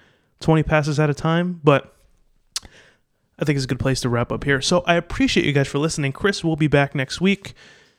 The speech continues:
Get things back up and running on a regular schedule.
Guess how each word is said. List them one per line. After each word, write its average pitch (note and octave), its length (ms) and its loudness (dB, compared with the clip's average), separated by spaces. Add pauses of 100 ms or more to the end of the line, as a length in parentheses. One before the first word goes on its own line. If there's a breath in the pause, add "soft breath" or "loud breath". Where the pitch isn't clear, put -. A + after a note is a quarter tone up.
(120 soft breath)
Get C#3 140 -2
things B2+ 180 -6
back B2+ 200 -2
up C3+ 80 -6
and B2 140 -4
running B2+ 360 -6 (100)
on C#3 160 -12
a A#2+ 100 -18
regular C#3 640 -4
schedule. D3+ 640 -2